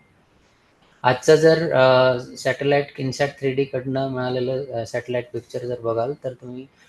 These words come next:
बघू शकता की, अ, ओडिसाच्या काही भागांमध्ये आपण, अ, जास्त ढग निर्मिती होताना दिसत आहे.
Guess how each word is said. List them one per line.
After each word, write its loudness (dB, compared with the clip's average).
बघू 2
शकता 0
की, -8
अ, -4
ओडिसाच्या -2
काही -2
भागांमध्ये -6
आपण, -12
अ, -10
जास्त -4
ढग -2
निर्मिती -14
होताना -12
दिसत -8
आहे. -2